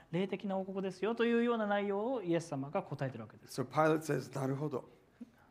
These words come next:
Speaker 2: You don't need, I'm, you're not the kind of king. There's,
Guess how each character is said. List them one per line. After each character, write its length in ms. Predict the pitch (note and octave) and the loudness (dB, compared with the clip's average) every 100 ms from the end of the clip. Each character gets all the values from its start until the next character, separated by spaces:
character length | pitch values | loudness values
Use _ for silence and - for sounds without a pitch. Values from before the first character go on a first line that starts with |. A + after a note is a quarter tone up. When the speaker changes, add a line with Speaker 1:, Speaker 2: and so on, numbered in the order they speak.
| _ _ _ _ _ _ - - _ _ - | _ _ _ _ _ _ -20 -20 _ _ -8
Speaker 2:
You 160 | D3+ | 0
don't 100 | G#3 | 2
need, 120 | G3+ G3 - - _ _ | 2 -4 -10 -20 _ _
I'm, 200 | - G3 G3 - - _ _ - | 0 0 0 -10 -20 _ _ 0
you're 140 | E3+ | 6
not 300 | G3 A3 A#3 | 12 12 12
the 60 | E3+ | 6
kind 280 | - F#3 | 6 6
of 100 | F#3+ | 6
king. 220 | F#3 C#3+ C#3+ | 2 2 4
There's, 240 | E3 - | 4 0